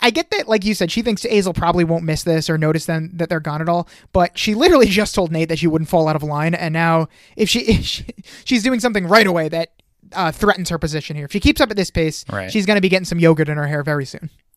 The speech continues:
Speaker 2: I mean, I mean, but what else did she, like, what, what choice did she have though? She, she was gonna get caught for being poor eventually, and she was trying to keep up with them. You know, I, I don't know what else she could have done really. She was running out of things to sell.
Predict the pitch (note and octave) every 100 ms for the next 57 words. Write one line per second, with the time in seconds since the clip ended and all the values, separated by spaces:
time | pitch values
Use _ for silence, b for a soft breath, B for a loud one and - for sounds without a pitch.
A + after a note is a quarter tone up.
0 | _ _ _ _ b b b - E3+ E3
1 | D#3+ D#3 D3+ D3+ - - _ _ _ _
2 | - - C#3+ C3 B2 - B2 B2+ - -
3 | G2 G2+ A2+ D2+ F#2+ - - A2 A#2 A2+
4 | A#2+ A2+ - A#2 G#2+ - _ _ _ -
5 | A2 G#2+ G2+ - A2 F#2+ F2+ - F2 -
6 | A#2 - F2+ E2+ G#2 F#2+ A2 G2 F2+ b
7 | b b b b _ _ _ _ - A2+
8 | G#2+ - - D#2+ F#2 - F#2+ E2 G2 G#2+
9 | A2 G#2+ G#2+ G#2+ G#2 - A#2 A2 G#2+ G#2
10 | A2+ G2 G#2+ A#2 G#2+ - A#2 A2+ G#2+ G2+
11 | - A2 - G#2+ A#2